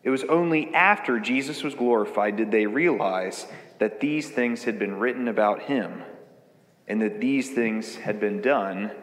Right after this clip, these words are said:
to him. Now the crowd that was with him when he called Lazarus from the tomb and raised him from the dead continued to spread the word. And many people, because they had heard that he had performed this sign, went out to meet him.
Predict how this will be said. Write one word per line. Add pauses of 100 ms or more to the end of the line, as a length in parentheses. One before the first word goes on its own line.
(300)
to
him. (1160)
Now
the
crowd
that
was
with
him
when
he
called
Lazarus
from
the
tomb (260)
and
raised
him
from
the
dead
continued
to
spread
the
word. (840)
And
many
people,
because
they
had
heard
that
he
had
performed
this
sign, (340)
went
out
to
meet
him.